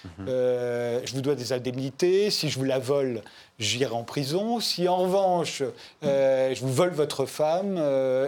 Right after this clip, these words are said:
Speaker 2: et avec votre femme, vos enfants, et peut-être même votre maison, puisqu'elle gardera les enfants et la maison,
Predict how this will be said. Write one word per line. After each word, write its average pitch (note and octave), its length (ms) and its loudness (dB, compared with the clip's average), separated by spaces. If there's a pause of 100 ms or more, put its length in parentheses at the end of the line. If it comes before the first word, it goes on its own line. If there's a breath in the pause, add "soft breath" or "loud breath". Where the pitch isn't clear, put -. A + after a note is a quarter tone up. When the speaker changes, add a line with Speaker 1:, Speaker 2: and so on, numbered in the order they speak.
Speaker 2:
et D#3 100 2
avec C#3+ 280 0
votre C#3 240 0
femme, C#3 400 0 (160)
vos C3 260 -2
enfants, F#3 500 -2 (280 loud breath)
et D3+ 100 -4
peut-être - 340 -4
même D3+ 140 -2
votre B2+ 260 -4
maison, D#3 400 0
puisqu'elle B2 360 -6
gardera B2 340 0
les A#2 180 -4
enfants A#2+ 380 -6
et D3+ 80 -2
la B2 100 -2
maison, C#3+ 500 -4